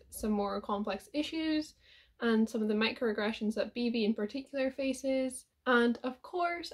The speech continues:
I also just love sports team dynamics in books. I detest sports in real life. I am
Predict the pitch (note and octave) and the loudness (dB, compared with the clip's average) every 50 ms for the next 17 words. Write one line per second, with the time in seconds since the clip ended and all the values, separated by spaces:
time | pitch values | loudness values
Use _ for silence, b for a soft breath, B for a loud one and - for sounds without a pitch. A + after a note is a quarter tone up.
0 | - - C#4 C4+ C4 - C4 B3 C4+ C4+ - D#4 - C#4+ C4 - - A#3+ A3+ G#3+ | -6 -4 -2 -2 0 2 2 2 2 0 -2 -10 -10 -10 -10 -10 -6 -2 0 2
1 | G#3+ A3 A3+ A#3+ A#3 _ _ - - - - - - G#3 G#3 G#3 - - - - | 2 2 2 0 -2 _ _ -16 -14 -14 -10 -2 4 4 4 4 2 -4 -4 0
2 | C4+ A3 A3 A3 G3+ G3 G3 F#3+ F3+ F3 F#3 F#3+ F#3+ - - - - G#3 G3 F#3 | 4 6 6 6 4 4 2 2 2 2 2 0 -2 -4 -4 -8 -8 -6 -6 -4
3 | F#3 F#3+ G#3+ B3+ C#4+ - - - - - - A3+ A3 G#3 F#3+ F#3 - - A#3+ A3+ | 2 6 6 6 6 6 -4 -16 -12 -4 0 2 4 4 2 2 0 -4 -8 -6
4 | - D#4 F4 G4 - - - - E3 - - - - - - A3 A#3 G3+ F#3 - | -2 -2 -2 -2 -2 -4 -4 -2 -2 -2 -2 -4 -10 -4 2 4 4 4 4 2
5 | - - - D4 G#4 - - - - A#3 - - A3 G3 F3 - G#3+ G#3 F#3 | 0 2 2 2 2 0 -4 -18 -18 -14 -8 -2 0 0 2 2 2 0 0